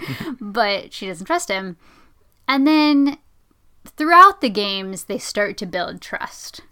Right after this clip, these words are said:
Speaker 2: right?
Speaker 1: Mm-hmm.
Speaker 2: Once, once, um, he's wounded and they're in the cave together, and she understands that, "Oh, he was doing these things to protect me." And, but then at the end of book one, that trust is <laughs> broken on Peeta's side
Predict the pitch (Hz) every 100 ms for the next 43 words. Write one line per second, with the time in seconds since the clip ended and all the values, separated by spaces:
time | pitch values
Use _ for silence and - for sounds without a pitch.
0 | - 202 196 214 233 127 123 120 110 123
1 | 220 180 202 180 190 - - - - 226
2 | 190 185 175 - 185 180 185 185 - -
3 | 190 180 226 339 320 294 294 277 277 254
4 | 247 196 185 180 185 175 170 175 - 254
5 | 254 226 233 226 214 208 202 196 196 196
6 | 185 185 - 185 180 175 - 190 180 175
7 | 190 - - - 175 147 - _ 269 277
8 | 185 180 190 185 160 185 180 180 170 -
9 | - - - - 170 - - - - 175
10 | - 160 - 190 - - - - - -
11 | - - _ _ _ _ 247 233 214 208
12 | 196 202 - 247 277 427 415 370 330 294
13 | 294 277 403 370 254 226 214 190 196 240
14 | 247 - 233 - 240 208 - 247 240 -
15 | 226 214 202 320 415 381 - 180 175 190